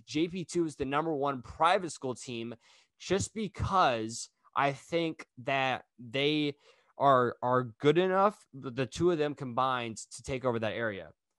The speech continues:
Okay, next guy on the list. Those were six A guys, by the way. Those are six A, and they both go to J P two. Next guy on the list, his name is Joseph Vincent. He plays for Midland Christian. This kid has been under the table throughout the entire time. This kid is a stud,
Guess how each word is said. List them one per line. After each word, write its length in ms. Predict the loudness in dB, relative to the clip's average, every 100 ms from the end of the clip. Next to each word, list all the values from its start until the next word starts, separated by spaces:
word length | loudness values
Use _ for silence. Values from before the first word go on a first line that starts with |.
| _
Okay, 300 | 0 2 2 -6 _ _
next 200 | 0 0
guy 160 | 4 4
on 80 | 4
the 60 |
list. 320 | 0 -2 -2
Those 180 | 2 2
were 80 | 2
six 320 | 0 -2 2
A 100 | 2
guys, 260 | 4 2 2 -8 _
by 120 | -6 -4
the 60 |
way. 240 | -4 -4 -8 _
Those 160 | -2
are 60 | 0
six 340 | 0 -2 0
A, 160 | 0 0
and 100 | 0
they 60 | 0
both 220 | -2 -2
go 80 | -4
to 80 |
J 180 | -2 -4
P 80 | -4
two. 340 | -4 -4 -4 -10 _ _
Next 220 | 0 2
guy 80 | 2
on 40 | 2
the 60 |
list, 160 | 2 0
his 60 |
name 120 | -2 -4
is 80 |
Joseph 380 | 0 0 0 -2
Vincent. 340 | -4 -8 -8 -8
He 60 |
plays 160 | -6 -6
for 100 | -8
Midland 400 | -8 -8 -8 -8
Christian. 440 | -8 -8 -10 -14 -14 -20 _
This 160 | -4 -2
kid 160 | 0 0
has 120 | 0
been 160 | -4 -2
under 240 | -2 -2
the 120 | -4
table 540 | -6 0 0 2 0 -2 -12 _ _
throughout 240 | 6 6
the 80 | 4
entire 420 | -4 -2 0 0
time. 360 | 0 0 0 0
This 120 | -6
kid 160 | -4 -4
is 120 | -2
a 100 | -6
stud, 640 | -8 -8 2 4 4 0